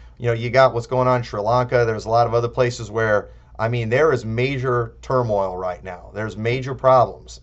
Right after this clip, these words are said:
And what do we see? You know, we always see countries like ours, we're gonna come to the rescue.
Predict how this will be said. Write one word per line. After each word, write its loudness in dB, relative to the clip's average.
And -6
what 2
do 0
we -6
see? -8
You -8
know, 0
we 0
always 2
see -8
countries -6
like 4
ours, 2
we're -4
gonna 0
come 0
to -4
the -2
rescue. 0